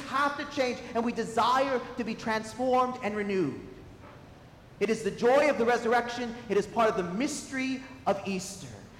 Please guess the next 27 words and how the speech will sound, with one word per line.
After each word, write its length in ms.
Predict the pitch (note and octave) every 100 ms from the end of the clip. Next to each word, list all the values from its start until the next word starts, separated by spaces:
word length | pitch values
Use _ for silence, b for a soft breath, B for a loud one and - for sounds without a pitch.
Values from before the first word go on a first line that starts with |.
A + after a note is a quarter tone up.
| -
Because 260 | G#3+ A3 G#3+
you 60 |
see, 240 | G#3 D4 C#4
my 120 | C4
brothers 300 | B3+ B3 A#3
and 100 | A3+
sisters, 300 | C4 - G#3+
the 100 | F#3
call 760 | - D4 D4 D4 C#4+ C#4+ - G3+
is 140 | G#3
for 260 | G#3 G#3 G#3
all 280 | A#3 D4 D4+
of 100 | G#3+
us 460 | C#3+ G#2+ - - - - - -
to 140 | A3 G#3+
allow 420 | G#3+ G3 F#3 -
Jesus 440 | C4 C#4 C#4 -
to 100 | G#3+ - A#3
Easter 600 | C#4 D#4 C#4 - C4 C4
in 140 | - A3+
us. 640 | F3+ D#3+ - - - - - - - - B -
Because 280 | G#3+ A3+ -
we 160 | C#4+
are 360 | C4+ B3 C4+ C#4
an 220 | C4 B3
Easter 240 | B3+ - C4
people, 460 | C4+ B3+ B3 A#3+